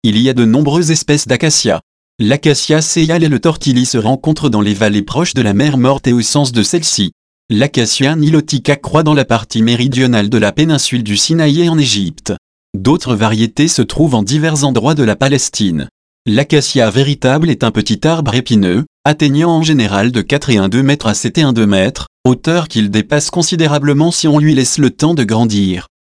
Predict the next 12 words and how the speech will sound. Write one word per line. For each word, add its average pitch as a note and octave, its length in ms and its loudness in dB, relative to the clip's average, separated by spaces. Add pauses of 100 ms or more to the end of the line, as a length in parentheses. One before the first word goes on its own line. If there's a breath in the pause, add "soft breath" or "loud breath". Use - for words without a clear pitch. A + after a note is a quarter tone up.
(140)
La A2+ 180 2
feuille C#3 320 0
est G2 40 0
formée D3 360 2
de A#2 80 2
sept D#3+ 320 -2
à A2 60 0
huit G2+ 200 0
paires D#3 220 0
de C#3+ 80 0
folioles A2+ 580 0
oblongues. G2 600 0